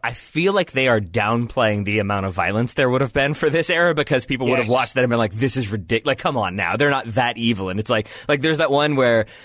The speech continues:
Speaker 1: the dude is starting to, like, he's, like, squaring up to do one v one defending and the other player just knocks him off the ball. And I'm, like,
Speaker 2: Yeah.
Speaker 1: ninety-nine percent sure that was totally legal, <laughs> that you could do that.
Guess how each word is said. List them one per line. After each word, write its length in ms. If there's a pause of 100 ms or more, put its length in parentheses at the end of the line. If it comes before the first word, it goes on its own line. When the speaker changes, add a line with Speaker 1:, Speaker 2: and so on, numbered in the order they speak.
(160)
Speaker 1:
the 120
dude 180
is 120
starting 400
to, 200
like, 140
he's, 140
like, 100
squaring 400
up 140
to 80
do 100
one 160
v 80
one 160
defending 320
and 100
the 60
other 160
player 220
just 140
knocks 280
him 80
off 140
the 80
ball. 340
And 140
I'm, 160
like, 100
Speaker 2:
Yeah. 320
Speaker 1:
ninety-nine 460
percent 260
sure 140
that 140
was 120
totally 320
legal, 360
<laughs> 180
that 120
you 80
could 140
do 160
that. 240